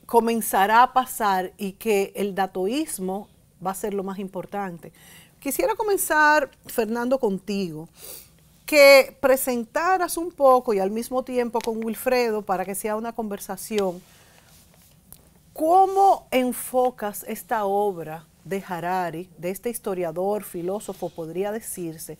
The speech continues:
¿Por qué ha causado este furor en el mundo entero, no solamente en Israel, donde comenzó a leerse?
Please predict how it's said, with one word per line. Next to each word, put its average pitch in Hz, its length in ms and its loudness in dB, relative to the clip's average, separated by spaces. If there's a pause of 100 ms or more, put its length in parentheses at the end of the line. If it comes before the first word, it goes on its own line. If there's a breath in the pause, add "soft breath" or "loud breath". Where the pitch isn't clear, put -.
(480 soft breath)
¿Por 240 240 2
qué 311 340 -4
ha 277 160 0
causado 208 880 -4
este 214 260 -10
furor 196 800 -4
en 185 180 -8
el 180 140 -6
mundo 208 380 -6
entero, 180 560 -4
no 180 120 -8
solamente 220 560 -8
en 214 80 -8
Israel, 180 600 -4
donde 165 280 -10
comenzó 170 540 -8
a 190 60 -4
leerse? 170 640 -8